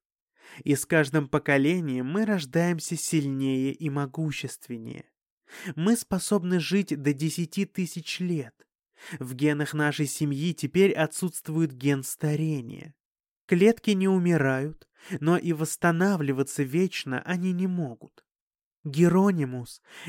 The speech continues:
это самый долгоживущий род во всей Вселенной. Нас относят к виду Homo cetus, самый редкий в мире род гуманоидных существ, выведенный искусственно.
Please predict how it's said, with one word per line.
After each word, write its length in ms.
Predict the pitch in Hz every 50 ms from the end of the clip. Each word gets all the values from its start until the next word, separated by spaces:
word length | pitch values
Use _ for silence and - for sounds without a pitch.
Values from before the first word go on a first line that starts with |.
| -
это 300 | - 165 170 165 - 180
самый 540 | 160 - - - 208 220 226 214 208 208 196
долгоживущий 920 | 151 180 185 190 185 160 185 165 143 151 170 156 156 170 170 - - 175 160
род 260 | 156 170 180 175 160
во 180 | 139 165 160
всей 320 | - - - - 170 160 160
Вселенной. 920 | - - - 165 165 160 160 170 165 156 139 123 120 117 110 - - - _ _ _ _ _ _ _ _ - - - 196 135
Нас 360 | 139 139 156 185 208 202 -
относят 520 | - 170 165 - 175 180 175 - 180 160 -
к 80 | -
виду 440 | 156 151 165 170 151 160 165 - -
Homo 420 | - - - - 175 160 156 160 156
cetus, 640 | - - 208 190 160 - - - - - - - _ _ _ _ _ _ _ _ _ _ _
самый 500 | - - - 190 202 226 226 220 220 202
редкий 340 | 185 185 185 - - 185 165
в 80 | 143
мире 320 | 151 156 160 160 151 151 147
род 240 | 143 147 156 151 143
гуманоидных 800 | 135 151 147 151 151 147 147 147 143 143 131 131 139 135 - -
существ, 720 | - - 139 - - - - 190 190 165 - - - - _ _ - - - -
выведенный 760 | - 135 143 185 208 196 202 175 165 180 170 170 175 175 170 -
искусственно. 1120 | - 170 - - - - - 185 160 135 - - - - 120 123 110 110 110 107 107 -